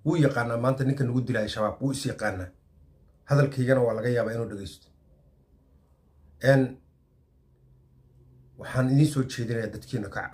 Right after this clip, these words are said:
ka xoreeyay, gabdhihiina ka xoreeyay, odayaashiina ka xoreeyay. Shalay, maqribkii, iyo, iyo maalmahan oo dhanba waxaa wada hadal u socday.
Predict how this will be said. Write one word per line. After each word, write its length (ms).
ka 80
xoreeyay, 380
gabdhihiina 420
ka 160
xoreeyay, 360
odayaashiina 560
ka 120
xoreeyay. 360
Shalay, 360
maqribkii, 540
iyo, 160
iyo 320
maalmahan 440
oo 80
dhanba 200
waxaa 220
wada 140
hadal 220
u 40
socday. 300